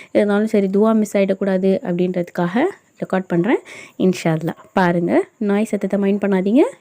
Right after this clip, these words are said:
அந்த துவாவை மட்டுமே இன்ஷா அல்லாஹ் ஃபோக்கஸ்டா கேளுங்க. பதினான்காம் நோன்பிற்கான துவா. இந்த ரமலானுக்குள்ள சோதனைகள்ல இருந்தும் வேதனைகள்ல இருந்தும்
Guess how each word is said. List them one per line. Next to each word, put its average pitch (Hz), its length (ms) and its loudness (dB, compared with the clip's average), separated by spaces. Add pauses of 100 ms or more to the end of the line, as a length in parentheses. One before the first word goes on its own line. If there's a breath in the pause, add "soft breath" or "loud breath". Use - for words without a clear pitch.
(200)
அந்த 190 240 2
துவாவை 196 320 4
மட்டுமே 220 400 2 (340 loud breath)
இன்ஷா 180 180 -2
அல்லாஹ் 165 200 -2 (100)
ஃபோக்கஸ்டா 196 360 2 (100)
கேளுங்க. 160 200 -2 (480 soft breath)
பதினான்காம் 269 640 4
நோன்பிற்கான 196 680 2 (120)
துவா. 180 140 4 (680 loud breath)
இந்த 202 160 4
ரமலானுக்குள்ள 277 840 6 (340)
சோதனைகள்ல 240 600 6
இருந்தும் 208 360 2
வேதனைகள்ல 208 600 4
இருந்தும் 185 440 2